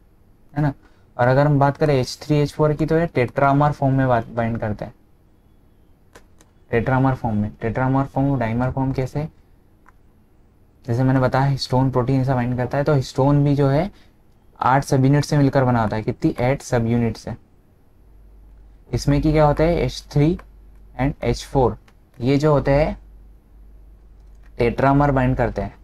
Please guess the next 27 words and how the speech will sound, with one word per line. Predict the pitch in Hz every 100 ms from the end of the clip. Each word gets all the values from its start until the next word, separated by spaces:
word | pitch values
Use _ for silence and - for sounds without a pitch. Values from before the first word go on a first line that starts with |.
| - - - - - - - _ _ _ _ _ _ - - - - - - -
और | 123 -
एच | 120 120 -
टू | 143 147
ए | 117 - - - - - - - _ - - - - - - - - _ - -
प्लस | 127 147 -
एच | 123 -
टू | 143 143
बी | 139 104 - _ _ -
ये | 123
कैसे | 139 139 139
बाइंड | 143 147
करते | 143 135
हैं? | 160 165
डाइमर | 123 113 123 135
फॉर्म | 127 127 123
में | 123
बाइंड | 113 113
करते | 107 104 -
हैं। | 113 _ _ _ _ _ _ _ _ _ - _ _ _ -
और | 120
अब | 135
हम | 147
बात | 143 139
करें | 156 156
इनके | 151 151
tail | 139 143
की, | 139